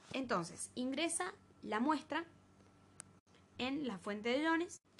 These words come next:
luego a través de ionización se obtienen los iones gaseosos. Estos iones gaseosos, eh, son acelerados en el analizador de masas y se seleccionan para luego ser detectados y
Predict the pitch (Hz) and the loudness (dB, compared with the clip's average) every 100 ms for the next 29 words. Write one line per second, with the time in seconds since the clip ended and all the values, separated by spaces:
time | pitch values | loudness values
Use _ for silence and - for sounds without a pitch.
0 | - 226 240 247 240 220 220 196 185 190 | 0 4 6 4 4 2 2 0 0 -2
1 | 185 202 - 269 269 233 185 220 214 214 | -4 -6 -2 -2 0 -2 -2 -4 -4 -2
2 | 208 180 175 185 180 190 - 330 330 302 | -4 -4 -4 -6 -6 -6 0 0 0 -8
3 | - - - - - _ - 233 240 214 | -14 -18 -20 -20 -20 _ -4 -2 0 0
4 | 214 220 214 208 240 233 247 254 - - | -2 -4 -6 -2 0 0 -2 -8 -10 -18
5 | - - - - - 202 190 190 175 160 | -20 -20 -20 -16 -6 -2 0 -2 -4 -6
6 | - - - 220 214 208 196 190 214 226 | -10 -8 -4 -2 -4 -2 0 2 6 6
7 | 254 - - 208 185 170 165 202 196 185 | 4 -2 -4 -4 -2 -2 -2 -4 -2 -2
8 | 170 180 180 190 214 294 330 330 277 - | -2 -2 -2 -2 2 4 4 2 -4 -4
9 | - 190 - 175 170 165 170 320 294 302 | -10 -12 -10 -8 -6 -6 0 4 6 4
10 | 339 - - - - - - - - - | 0 -8 -20 -20 -20 -20 -20 -20 -4 4
11 | 247 254 269 285 269 233 247 - _ - | 6 6 4 4 4 2 0 -2 _ -20
12 | - - 220 196 190 190 233 233 320 302 | -10 0 2 2 0 0 0 6 8 8
13 | 302 302 - - - - - - - - | 4 -2 -14 -20 -20 -20 -20 -20 -16 -8
14 | 220 190 | -4 -4